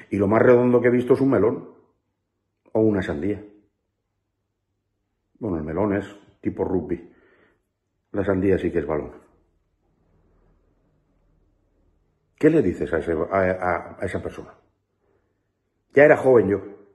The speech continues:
era muy joven. Y, y, y alguno, pues, hubiera dicho, ay, pues no se preocupe usted, no se preocupe usted. ¿Saben lo que le dije? Dije, pues no entiendo qué hace usted aquí.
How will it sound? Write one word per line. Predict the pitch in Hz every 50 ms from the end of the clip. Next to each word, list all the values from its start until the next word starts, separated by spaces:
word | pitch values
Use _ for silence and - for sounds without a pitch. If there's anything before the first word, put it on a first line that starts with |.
| -
era | - 101 113
muy | 117 117
joven. | - - 107 107 95 85 78 - - - - - - - - _ -
Y, | - 113 117 117 113 107 110 - - - - _ _ -
y, | 110 113 113 104 - - - - - -
y | - - 110
alguno, | 117 117 127 147 165 165 160 156 - - - - - - - _ -
pues, | 117 117 117 110 110 - - - - - - - - - _ _ -
hubiera | 110 110 117 120 113 110
dicho, | 110 110 - - 107 101 87 - - - - - _ _ _ _ _ _ _ _ _ _ _ _ _ _ _ _ - - _ - - - -
ay, | 117 156 180 180 160 131 117 - - - -
pues | - 123 123
no | 135 175
se | 175 208 180
preocupe | - 156 143 - 156 - - 139
usted, | 117 110 - - 139 139 135 131
no | 127 127
se | - 135
preocupe | 127 131 113 113 98 95
usted. | 92 - 117 110 104 - -
¿Saben | - 120 127 143
lo | 139 127
que | 113 120
le | 117
dije? | 123 139 - - - - - _ _ _ _ _ _ _ _ _ _ _ _ _ _ _ _ _ _ _ -
Dije, | 95 92 85
pues | - 95 87
no | 107 131
entiendo | 131 113 110 107 101 98 87
qué | 104 95
hace | 92 92
usted | 85 - - 110 110
aquí. | 98 85 - 139 147 147